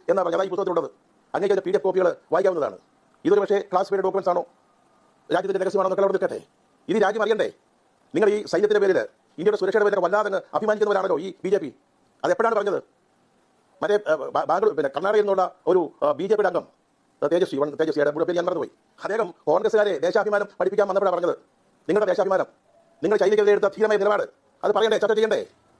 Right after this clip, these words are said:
അങ്ങ് പറഞ്ഞല്ലോ, അങ്ങ്, അങ്ങ് വളരെ മുമ്പ് പലവട്ടം പറഞ്ഞല്ലോ, കഴിഞ്ഞ തെരഞ്ഞെടുപ്പിലെ വലിയ വിജയം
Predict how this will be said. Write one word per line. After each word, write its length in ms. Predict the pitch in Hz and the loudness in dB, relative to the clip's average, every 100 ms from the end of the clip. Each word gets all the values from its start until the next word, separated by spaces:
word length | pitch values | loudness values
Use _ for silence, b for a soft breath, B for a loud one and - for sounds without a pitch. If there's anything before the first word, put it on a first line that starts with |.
| _ _ _ - | _ _ _ -2
അങ്ങ് 120 | 226 | 0
പറഞ്ഞല്ലോ, 300 | 220 202 - | 2 2 0
അങ്ങ്, 140 | 185 | 0
അങ്ങ് 520 | 202 180 208 180 160 160 | 0 2 0 0 -4 -4
വളരെ 220 | 160 190 | -2 -2
മുമ്പ് 500 | 202 190 170 165 147 | -2 -2 -4 -8 -4
പലവട്ടം 240 | 165 202 208 | -2 0 0
പറഞ്ഞല്ലോ, 300 | 202 143 - _ - | 0 -2 -4 _ -2
കഴിഞ്ഞ 160 | 180 208 | 0 2
തെരഞ്ഞെടുപ്പിലെ 400 | 185 202 202 180 | 2 2 2 2
വലിയ 180 | 190 | 2
വിജയം 260 | 196 202 196 | 0 2 0